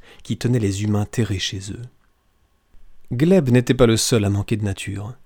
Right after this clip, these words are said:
La moitié des habitants de Norilsk faisaient pousser des plantes derrière leurs fenêtres, serres tropicales miniatures élevées à la lumière artificielle, cactus,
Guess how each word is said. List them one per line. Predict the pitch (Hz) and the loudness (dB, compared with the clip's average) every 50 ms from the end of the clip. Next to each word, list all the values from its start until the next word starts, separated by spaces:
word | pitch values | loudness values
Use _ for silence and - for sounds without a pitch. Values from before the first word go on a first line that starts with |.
| - - - - - - - | -20 -20 -20 -20 -20 -12 -6
La | - 110 | -2 2
moitié | 117 131 131 - 175 | 2 2 4 4 2
des | 160 160 143 | 4 4 4
habitants | 143 147 139 135 - 143 143 | 2 2 0 -2 -2 -2 0
de | 131 127 | 2 4
Norilsk | 113 117 107 117 135 156 151 - - - 139 | 4 4 2 2 0 -2 -2 -4 -6 -6 -6
faisaient | 123 - 131 120 127 | -6 -4 -4 -4 -4
pousser | 127 - 127 - - | -4 -4 -4 -4 -2
des | 123 120 | -2 -2
plantes | 113 - - 123 131 139 - | -2 -2 -2 -2 -2 -2 -2
derrière | 120 113 113 117 120 120 | -2 -2 0 0 0 0
leurs | 117 113 - | -2 -2 -4
fenêtres, | - 120 110 107 101 92 - - 101 - - - - - - - - - | -4 -2 0 0 -2 -4 -6 -10 -14 -14 -16 -20 -20 -20 -20 -20 -20 -12
serres | - - - 120 107 101 | -8 -4 0 0 0 -2
tropicales | - - 120 104 - 113 - - 117 110 107 | -2 -4 -4 -4 -4 -4 -2 0 0 0 2
miniatures | 107 110 107 113 110 107 - - 135 151 170 156 | 0 0 0 0 0 -2 -4 -2 -2 0 0 0
élevées | 123 101 104 101 104 117 110 | -2 -2 -4 -4 -2 -2 -2
à | 107 101 | 0 -2
la | 101 101 | -2 -2
lumière | 104 107 107 104 107 101 | -2 0 0 -2 -2 -4
artificielle, | 107 104 - - - 117 - 101 - - - 101 107 120 135 147 151 143 | -6 -8 -8 -10 -12 -12 -10 -10 -8 -6 -4 -4 -2 -4 -4 -6 -8 -8
cactus, | - - - - - - - 104 120 135 - - - - | -6 -8 -8 -8 -8 -10 -8 -6 -6 -6 -6 -10 -10 -12